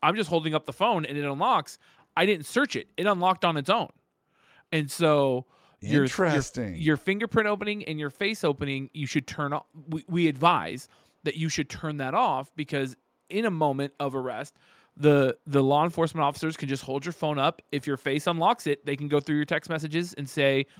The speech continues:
Speaker 1: "Look, we're trying to stop a, a potential riot or a potential criminal situation. Here you go." And the courts in Arizona and California have upheld that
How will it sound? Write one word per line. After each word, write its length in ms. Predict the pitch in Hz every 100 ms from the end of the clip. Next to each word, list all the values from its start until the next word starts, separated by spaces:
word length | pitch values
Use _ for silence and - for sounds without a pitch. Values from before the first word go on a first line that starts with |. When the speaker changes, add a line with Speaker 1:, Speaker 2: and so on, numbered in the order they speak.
| _ _ -
Speaker 1:
"Look, 260 | 196 - -
we're 160 | 151 165
trying 320 | - 170 175
to 60 |
stop 300 | 160 170 170
a, 360 | 160 160 160 160
a 60 | 151
potential 460 | 135 - 156 151 139
riot 320 | 139 175 190
or 80 | 147
a 60 |
potential 340 | 131 139 135 131
criminal 260 | 143 143
situation. 720 | 135 139 131 131 147 214 240 _ _ _
Here 120 | - 147
you 80 | 151
go." 200 | 202 156
And 160 | 151
the 60 | 139
courts 420 | - 190 190 - 170
in 100 | 147
Arizona 400 | 156 151 165 190
and 160 | 175 151
California 420 | 156 147 165 147
have 140 | 131 127
upheld 320 | 135 143 143
that 240 | 123 117